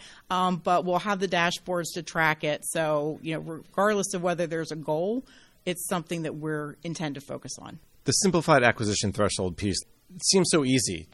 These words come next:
Speaker 2: Small buys, pretty quick. You can do them through a schedule contract, through a credit card even.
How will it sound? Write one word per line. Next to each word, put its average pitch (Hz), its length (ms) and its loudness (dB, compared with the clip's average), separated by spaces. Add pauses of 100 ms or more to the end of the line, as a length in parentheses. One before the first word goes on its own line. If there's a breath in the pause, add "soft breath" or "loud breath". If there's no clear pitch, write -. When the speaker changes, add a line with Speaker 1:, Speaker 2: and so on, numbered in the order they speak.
Speaker 2:
Small 107 320 -2
buys, 120 540 6 (320)
pretty 95 200 -6
quick. - 640 2
You 113 120 -10
can 101 160 -4
do 101 120 0
them 101 100 0
through 98 160 -6
a 82 60 -6
schedule 143 500 2
contract, 123 460 0
through 98 300 0
a - 100 -4
credit 175 240 2
card 147 280 4
even. 143 380 0